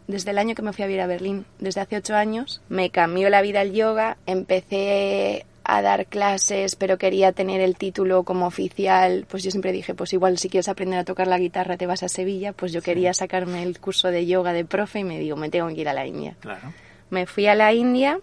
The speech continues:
Speaker 1: y estando en la India, claro, esto ya son cuatro años después, desde que yo me marché, ya con treinta y cuatro, el único país al que podía aplicar era Canadá.
Speaker 2: Sí.
Speaker 1: No estaba yo muy segura ni convencida de irme para allá por el tema del frío de nuevo,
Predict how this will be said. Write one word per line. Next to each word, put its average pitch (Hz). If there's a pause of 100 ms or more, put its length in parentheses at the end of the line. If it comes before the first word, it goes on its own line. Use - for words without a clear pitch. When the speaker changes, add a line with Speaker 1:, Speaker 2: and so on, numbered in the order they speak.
Speaker 1:
y 214
estando 233
en 240
la 233
India, 247 (140)
claro, 202
esto 185
ya 196
son 202
cuatro 185
años 202
después, 190
desde 180
que 175
yo 180
me 190
marché, 196 (100)
ya 185 (180)
con 202
treinta 202
y 202
cuatro, 196
el 196
único 214
país 208
al 190
que 190
podía 185
aplicar 185
era 180
Canadá. 175 (160)
Speaker 2:
Sí. - (260)
Speaker 1:
No 220
estaba 214
yo 202
muy 196
segura 185
ni 170
convencida 170
de 156
irme 180
para 160
allá 175
por 165
el 160
tema 170
del 156
frío 175
de 160
nuevo, 196